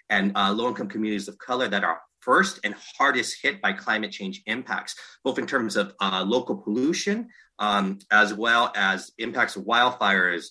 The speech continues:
uh, extreme weather events, uh, and ensuring that we're not only providing mitigation op-, opportunities, but also climate adaptation, adapting these communities, these socially vulnerable communities, uh,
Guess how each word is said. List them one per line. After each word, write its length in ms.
uh, 280
extreme 460
weather 360
events, 640
uh, 340
and 200
ensuring 360
that 180
we're 260
not 160
only 180
providing 400
mitigation 480
op-, 220
opportunities, 560
but 140
also 380
climate 300
adaptation, 720
adapting 460
these 160
communities, 640
these 140
socially 340
vulnerable 380
communities, 400
uh, 220